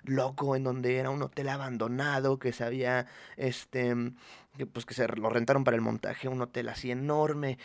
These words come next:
Entonces era un hos-, un hotel de espantos con cuartos reales, eh, donde hubo <laughs> gente antes, eh, ya estaba todo destruido y obviamente ahí se, se hicieron, pues, eh, se, se, se metió adentro un hospital,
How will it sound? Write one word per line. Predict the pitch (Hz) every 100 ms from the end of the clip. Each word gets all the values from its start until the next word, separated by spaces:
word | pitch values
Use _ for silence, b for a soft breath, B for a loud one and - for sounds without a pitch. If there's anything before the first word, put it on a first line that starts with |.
| B
Entonces | 143 139
era | 143
un | 143
hos-, | 143 -
un | 143 147
hotel | 139 147 139
de | 135
espantos | 127 - 143 147 143 131 -
con | 117 110
cuartos | 120 - 156
reales, | 147 104 107 165 156 - 127 - B B
eh, | - 127 120 120
donde | 117 120 120 117
hubo | - 143 151
<laughs> |
gente | - 160 147 - 160
antes, | 135 160 139 135 - B B
eh, | - 113
ya | 139
estaba | - 127 113
todo | 123
destruido | 120 - 120 135 120
y |
obviamente | 117 113 113 110
ahí | 110 110
se, | - 113 -
se | -
hicieron, | 107 123 113 113 110 B B B
pues, | 123 117 -
eh, | 120 104 107
se, | - 127
se, | - -
se | -
metió | 117 113 131
adentro | 123 127 131
un | 131 123
hospital, | - - - - - 156 139